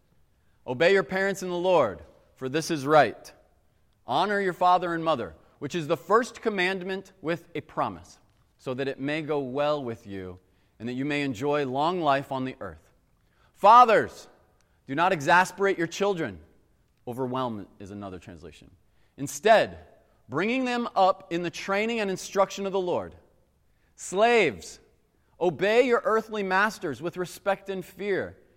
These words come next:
and with sincerity of heart,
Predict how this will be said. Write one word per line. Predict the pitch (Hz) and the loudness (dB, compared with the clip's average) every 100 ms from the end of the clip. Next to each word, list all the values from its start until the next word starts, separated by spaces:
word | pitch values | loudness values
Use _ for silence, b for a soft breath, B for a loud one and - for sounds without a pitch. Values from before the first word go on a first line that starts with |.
| _ _ _ _ _ - | _ _ _ _ _ -6
and | 156 165 170 | -2 0 0
with | 180 - | -2 -4
sincerity | 185 - 220 233 220 | -6 -2 2 2 2
of | 180 | 0
heart, | 175 220 135 - | 4 4 2 -6